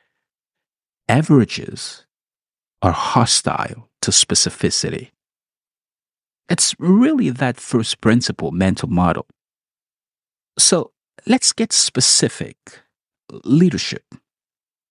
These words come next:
Imagine having a business and, uh, there you are running the business, uh, day in and day out. As an entrepreneur, it would be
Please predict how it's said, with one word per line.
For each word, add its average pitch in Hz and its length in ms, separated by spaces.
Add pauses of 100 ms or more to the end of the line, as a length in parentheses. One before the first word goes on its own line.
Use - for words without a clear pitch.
(760)
Imagine 240 460
having 156 340
a 101 60
business - 760 (720)
and, 127 480 (440)
uh, - 140
there 185 320
you 196 180
are 139 220
running 139 400
the 92 80
business, - 640
uh, 85 100 (200)
day 190 260
in 185 260
and 120 260
day 101 200
out. 52 480 (680)
As - 180
an 220 80
entrepreneur, 123 680 (160)
it - 200
would 202 200
be 170 360